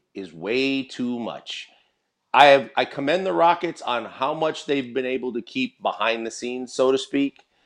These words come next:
But there's a reason why, even as a fan, a casual fan, when you heard that he got an extension, but you heard as part of that all the different clauses and outs that the Rockets had,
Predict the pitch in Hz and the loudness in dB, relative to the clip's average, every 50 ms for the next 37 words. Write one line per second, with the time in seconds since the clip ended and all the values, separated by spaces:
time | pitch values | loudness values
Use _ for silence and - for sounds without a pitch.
0 | _ _ _ _ - - 131 123 110 - - - _ - - 127 156 175 170 185 | _ _ _ _ 2 6 8 8 8 6 2 -8 _ -2 0 2 2 4 2 2
1 | 165 135 131 147 165 175 151 135 160 156 147 135 123 117 123 127 127 120 110 98 | 2 2 2 0 0 0 0 0 0 0 0 0 2 4 6 6 8 8 8 6
2 | 98 98 95 92 98 - - 151 156 151 165 160 147 131 117 127 - - - - | 6 4 4 2 0 -2 -4 -4 -2 0 2 2 2 2 2 -2 -4 -4 -2 0
3 | 131 131 135 135 131 127 110 - - - 123 120 127 123 113 123 120 - - 127 | 2 2 4 2 2 2 0 -2 0 0 2 2 2 0 -2 -6 -8 -4 -2 0
4 | 120 113 107 104 107 110 117 127 147 151 147 151 156 143 123 131 120 117 131 127 | 0 0 0 -2 -6 -6 -4 -4 -2 0 2 2 2 2 2 0 2 4 6 6
5 | 120 117 110 - - - 123 120 120 117 - 107 98 87 104 - - 135 120 127 | 6 4 0 -6 -4 -2 0 0 0 -2 -6 -8 -8 -8 -8 -6 -6 -4 0 2
6 | 135 131 117 101 - - - 120 127 131 123 98 85 92 87 87 87 - - _ | 4 4 2 0 -2 -2 2 2 4 4 2 0 0 2 2 2 2 0 -6 _
7 | _ _ _ _ _ _ _ - 117 139 156 156 156 143 143 - 139 120 92 - | _ _ _ _ _ _ _ 8 10 10 10 10 6 2 2 0 -2 -4 -4 -8
8 | - - 131 123 127 131 131 123 110 117 113 98 98 - 110 110 110 - 107 113 | -6 0 4 6 6 6 6 4 0 -4 -6 -6 -6 -6 -6 -6 -4 -2 2 2
9 | 113 110 107 - - - 113 104 - 110 101 107 107 110 107 - 110 - - 104 | 2 2 2 -2 -6 -8 -6 -6 -4 -4 -2 0 0 0 0 -2 -8 -2 0 4
10 | 107 117 123 127 135 139 | 4 6 4 4 2 -2